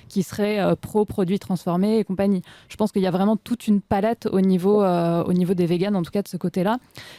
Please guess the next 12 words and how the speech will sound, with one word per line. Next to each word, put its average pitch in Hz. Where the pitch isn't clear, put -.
Et 233
de 214
la 214
même 196
façon, 240
du 196
côté 214
de, 180
du 180
côté 208
de 196
l'écologie, 190